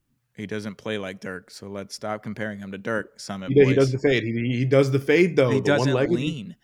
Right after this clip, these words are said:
Speaker 1: He just doesn't
Speaker 2: Whatever.
Speaker 1: go look at a Dirk
Speaker 2: Whatever.
Speaker 1: fadeaway
Speaker 2: I
Speaker 1: and
Speaker 2: know,
Speaker 1: tell
Speaker 2: I
Speaker 1: me that
Speaker 2: know.
Speaker 1: he's not, like, parallel to the ground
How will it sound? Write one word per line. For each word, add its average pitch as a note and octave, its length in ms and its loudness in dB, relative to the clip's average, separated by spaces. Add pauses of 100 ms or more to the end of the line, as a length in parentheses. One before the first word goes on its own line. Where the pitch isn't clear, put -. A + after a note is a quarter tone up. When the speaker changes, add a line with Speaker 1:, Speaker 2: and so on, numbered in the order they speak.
(160)
Speaker 1:
He C3 140 -10
just A2+ 420 -14
doesn't C3 500 -4
Speaker 2:
Whatever. G2 340 -12
Speaker 1:
go A#2+ 200 -2
look C#3 240 -6
at D#3 80 -8
a D3+ 60 -6
Dirk D3 320 -2
Speaker 2:
Whatever. F2+ 100 -12
Speaker 1:
fadeaway G#2 420 -2
Speaker 2:
I A2 140 0
Speaker 1:
and A2+ 80 0
Speaker 2:
know, A2 320 -2
Speaker 1:
tell A2 140 0
Speaker 2:
I A2 100 -2
Speaker 1:
me G#2+ 60 -2
that G2 260 -4
Speaker 2:
know. A2 100 -2
Speaker 1:
he's A2 140 -4
not, A#2 200 -6
like, G#2 220 -8
parallel A2 540 -4
to G#2+ 120 -10
the G2+ 120 -12
ground G#2 440 -8